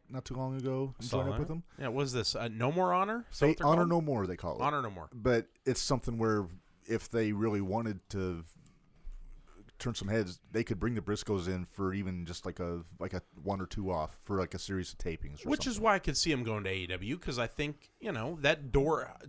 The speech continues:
Speaker 2: Tony's open to Impact. From what I read earlier, I think W W E is not open to A E W. So there's kind of a,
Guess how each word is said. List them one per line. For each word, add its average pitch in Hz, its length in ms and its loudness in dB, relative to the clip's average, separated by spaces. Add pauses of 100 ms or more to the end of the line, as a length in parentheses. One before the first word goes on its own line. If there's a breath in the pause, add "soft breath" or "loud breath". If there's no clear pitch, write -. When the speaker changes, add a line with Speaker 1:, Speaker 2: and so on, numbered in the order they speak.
Speaker 2:
Tony's 269 480 4
open 143 380 4
to 120 200 -4
Impact. 160 540 -2 (460 soft breath)
From 156 240 -6
what 190 100 6
I 208 40 10
read 151 200 8
earlier, 127 300 8
I 104 40 2
think 123 180 -2
W 117 180 2
W 107 300 -2
E - 40 -2
is 85 140 -10
not 95 340 -6
open 113 360 -6
to - 200 -12
A - 40 -8
E 131 180 -4
W. 147 300 -2
So 185 140 -4
there's 214 240 -4
kind 220 220 -6
of 202 140 -4
a, 131 160 -4